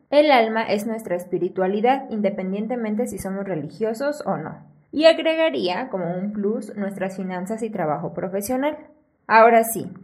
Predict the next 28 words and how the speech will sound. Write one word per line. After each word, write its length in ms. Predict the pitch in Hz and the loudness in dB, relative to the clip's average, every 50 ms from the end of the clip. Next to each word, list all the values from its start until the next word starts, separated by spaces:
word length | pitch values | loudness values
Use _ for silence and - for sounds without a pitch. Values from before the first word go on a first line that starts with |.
| - - | 0 2
¿cómo 200 | 294 302 330 349 | 2 4 4 2
organizamos 640 | 339 302 294 254 262 254 269 240 233 233 240 - | 0 -2 -2 -2 -2 -4 -4 -4 -4 -6 -4 -2
todo 280 | - 240 226 220 226 220 | 0 0 2 2 2 2
esto 300 | 214 208 208 214 - 214 | 2 0 -2 -2 -4 -6
sin 200 | 214 - 196 185 | -6 -6 -8 -8
que 100 | 190 190 | -8 -4
parezca 520 | - 185 175 170 175 - - 208 196 202 - | -2 -2 0 0 -2 -2 -4 -4 -6 -4 -4
tan 160 | 214 214 226 | -4 -4 -2
abrumador 720 | 240 233 220 233 220 202 175 151 147 165 202 226 254 - - | -4 -2 -2 -2 0 0 0 0 2 2 2 0 0 -2 -2
e 80 | 202 | -4
imposible? 800 | 175 156 165 170 170 165 156 151 - - 185 165 165 - - - - - - _ _ _ _ _ _ _ _ _ _ | -4 -4 -4 -6 -6 -6 -6 -6 -6 -6 -6 -6 -6 -6 -8 -10 -12 -14 -20 _ _ _ _ _ _ _ _ _ _
En 160 | - 277 269 | -2 -2 0
primer 240 | 294 302 294 320 320 | 0 0 0 0 0
lugar, 400 | 320 381 370 392 277 226 226 226 | 0 0 0 2 2 2 2 2
nos 140 | 226 220 214 | -2 -2 -2
vamos 340 | 208 196 196 196 202 - 196 | -2 -2 -2 -2 -4 -2 -2
a 40 | 160 | -2
ir 140 | 160 - | -2 -2
de 80 | 180 175 | -4 -4
lo 120 | 151 147 | -2 -4
general 520 | - - 165 123 135 156 196 254 311 349 - - | -4 -6 -8 -6 -4 0 0 0 0 -2 -2 -2
a 80 | 214 180 | -2 -2
lo 160 | 170 175 - | -2 -2 -4
particular, 680 | 190 180 - - 214 - 247 269 294 320 320 - - - _ _ _ _ _ _ _ - | -4 -6 -4 -8 -6 -4 -2 -2 -2 -2 -4 -6 -12 -20 _ _ _ _ _ _ _ -6
empezando 520 | 220 233 226 254 247 277 269 277 302 294 | -2 2 2 2 2 0 -2 -2 -2 0
por 180 | - 269 233 214 | 0 -2 -2 0
nuestra 380 | 185 - 214 - - 170 - | -2 -4 -4 -4 -2 -2 0
vida, 320 | 151 156 156 151 - - | 0 -2 -6 -8 -10 -14